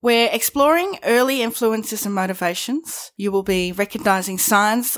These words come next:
of musical talent and interest, and overcoming doubts and fears. So I guess that's where I was heading with my story about when I was sixteen, is I had doubts, I had fears, because I was told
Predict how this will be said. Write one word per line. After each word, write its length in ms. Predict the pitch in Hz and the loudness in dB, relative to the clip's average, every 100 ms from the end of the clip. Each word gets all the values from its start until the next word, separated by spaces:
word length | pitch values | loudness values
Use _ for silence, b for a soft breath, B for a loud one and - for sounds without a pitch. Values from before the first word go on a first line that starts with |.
| - | -6
of 100 | 208 | -4
musical 380 | 190 185 190 - | -4 -4 -8 -12
talent 440 | - 185 170 - - | -10 -8 -8 -10 -10
and 160 | 165 | -8
interest, 640 | 143 156 170 214 - - - | -8 -8 -8 -6 -6 -10 -8
and 220 | - 208 - | -2 0 2
overcoming 520 | 220 233 247 247 247 214 | 2 0 0 0 0 0
doubts 300 | 196 190 202 | 0 0 -4
and 120 | 190 | -8
fears. 680 | - 285 175 135 - - - | -6 -4 -4 -6 -10 -12 -10
So 180 | - 254 | 0 0
I 80 | 247 | 2
guess 280 | 302 320 | 0 2
that's 220 | 392 392 359 | 0 0 2
where 120 | 311 | 4
I 60 | |
was 160 | 277 262 | 4 2
heading 320 | 247 233 233 | -2 -2 0
with 260 | 214 196 - | -2 -4 -6
my 640 | 196 202 202 190 185 185 - | 0 4 4 4 2 -2 -6
story 840 | - - 262 247 175 139 190 226 _ | -6 -2 2 2 0 -4 -10 -14 _
about 480 | 190 190 190 190 - | 0 2 4 4 2
when 140 | 202 190 | -2 -2
I 80 | |
was 160 | 180 180 | -2 -2
sixteen, 760 | - - - 311 269 160 160 - | -4 -6 -2 0 0 -4 -10 -10
is 480 | 202 190 185 175 - _ - | -8 -4 -6 -6 -10 _ 0
I 120 | 269 | 2
had 220 | 233 302 - | 4 0 0
doubts, 400 | 196 160 - - | 0 0 -4 -4
I 120 | 202 | -4
had 280 | 190 254 392 | 0 0 0
fears, 460 | - 214 160 151 | -4 -2 -2 -4
because 320 | - 190 208 240 | -10 -8 -4 0
I 160 | 285 | 0
was 300 | 339 320 - | 0 -4 -6
told 560 | - 330 311 175 147 | -2 2 4 2 -2